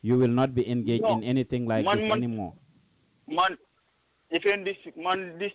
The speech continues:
Speaker 2: thing I have to stop it. Man, even boy, so let guys, they will tell you. Man, man, even those people, lu mu, ñu mujjee ñu sa, so let nañ la ko wax. Man,
Speaker 1: Ok.
Speaker 2: naa gars ne man, di soobee Yàlla.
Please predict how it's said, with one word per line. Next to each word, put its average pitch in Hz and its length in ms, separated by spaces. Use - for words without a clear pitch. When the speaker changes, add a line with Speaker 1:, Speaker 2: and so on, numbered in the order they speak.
Speaker 2:
thing 170 160
I 160 80
have 156 180
to 151 180
stop 156 180
it. 135 80
Man, 170 300
even 180 320
boy, 160 220
so 175 80
let 165 160
guys, 131 280
they 127 80
will 120 140
tell 151 180
you. 131 120
Man, 135 520
man, 170 240
even 185 240
those 175 200
people, 151 240
lu 143 140
mu, 160 200
ñu 165 220
mujjee 175 200
ñu 147 80
sa, 135 140
so 151 100
let 151 140
nañ 131 280
la 123 80
ko 123 140
wax. 113 160
Man, 143 160
Speaker 1:
Ok. 170 40
Speaker 2:
naa 170 60
gars 151 200
ne 139 80
man, 143 300
di 147 160
soobee 147 220
Yàlla. 117 200